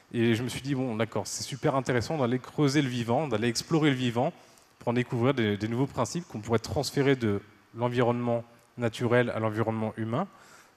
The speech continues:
Euh, mais il me manquait des outils. Déjà les outils pour aller fouiller dans le vivant, voilà, les, euh, moi je n-, je n'avais pas ça avec moi, et des compétences qui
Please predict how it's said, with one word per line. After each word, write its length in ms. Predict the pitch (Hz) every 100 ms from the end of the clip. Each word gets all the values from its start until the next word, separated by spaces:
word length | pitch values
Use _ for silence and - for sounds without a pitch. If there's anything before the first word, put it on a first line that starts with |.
| 110
Euh, 720 | 107 107 107 104 104 101 101
mais 440 | 110 123 160 151 -
il 140 | 117
me 100 | 117
manquait 340 | 113 117 - 139
des 220 | 123 117
outils. 340 | 131 - 135 - _ - _ _
Déjà 200 | 113 123
les 140 | 131 131
outils 240 | 143 180
pour 180 | - 120
aller 120 | 117
fouiller 280 | - 170 170
dans 80 | 160
le 80 |
vivant, 300 | 117 113 135
voilà, 260 | 156 101 110
les, 120 | 131
euh, 560 | 104 98 95 95 92 92
moi 140 | 101
je 120 | 107 107
n-, 260 | 101 95 98
je 80 |
n'avais 180 | 104 101
pas 160 | 98 120
ça 180 | - 127
avec 280 | 104 101
moi, 160 | 127 165
et 40 |
des 100 | 120
compétences 540 | 110 147 120 - 180 -
qui 220 | - 151